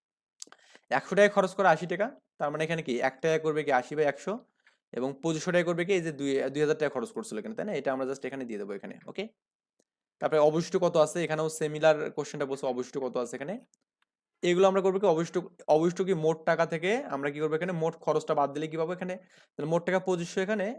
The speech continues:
আর এখানে খরচ হচ্ছে দুই হাজার, তার মানে এখানে পাঁচশো টাকা অবশিষ্ট থাকবে এখানে। তুমি চাইলে শতকরা পরিমাপ থেকে দিশার কাছে অবশিষ্ট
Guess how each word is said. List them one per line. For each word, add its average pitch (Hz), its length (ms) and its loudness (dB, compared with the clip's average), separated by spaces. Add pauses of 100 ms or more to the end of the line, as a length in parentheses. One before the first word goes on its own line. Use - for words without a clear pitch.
(220)
আর 139 120 0
এখানে 160 160 -4 (100)
খরচ 151 220 2
হচ্ছে 151 200 -8
দুই 135 120 0
হাজার, 110 220 -4
তার 127 100 -2
মানে 139 160 -8
এখানে 175 160 -6 (100)
পাঁচশো 139 260 -4
টাকা 147 180 0
অবশিষ্ট 120 260 -10
থাকবে 104 200 -4
এখানে। 101 160 -8 (760)
তুমি 175 180 -2
চাইলে 196 160 6 (100)
শতকরা 180 320 2
পরিমাপ 175 260 0
থেকে 190 120 0 (100)
দিশার 165 260 -2
কাছে 160 240 -2
অবশিষ্ট 147 200 -4